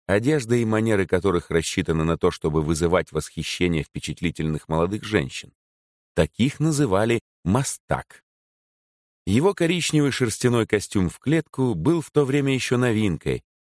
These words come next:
потом он стал обычным костюмом делового человека.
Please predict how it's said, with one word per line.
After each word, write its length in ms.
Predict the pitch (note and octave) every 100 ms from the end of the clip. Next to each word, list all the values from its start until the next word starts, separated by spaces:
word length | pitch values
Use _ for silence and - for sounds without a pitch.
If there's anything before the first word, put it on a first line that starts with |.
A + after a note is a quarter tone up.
| _
потом 300 | - D2 D2+
он 100 | D2+
стал 280 | D2 - D2+
обычным 440 | E2+ G2+ - C#2+ C2+
костюмом 460 | D2+ - A#2 G2
делового 420 | D#2+ E2+ E2 E2 D#2+
человека. 560 | F#2 G2 E2+ B1+ -